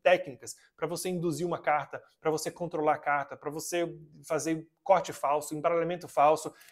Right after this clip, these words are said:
E eu afirmo, não existe nenhum conteúdo assim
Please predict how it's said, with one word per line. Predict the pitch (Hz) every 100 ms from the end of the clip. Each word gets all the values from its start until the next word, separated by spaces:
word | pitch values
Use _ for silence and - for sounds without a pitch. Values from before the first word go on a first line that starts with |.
| -
E | 165
eu | 220
afirmo, | - 214 185 156 123 - _
não | 143 175 254
existe | 220 147 180 214 - 208
nenhum | 180 196 220 202 208 285 339
conteúdo | 339 254 254 220 214 190
assim | 170 - 160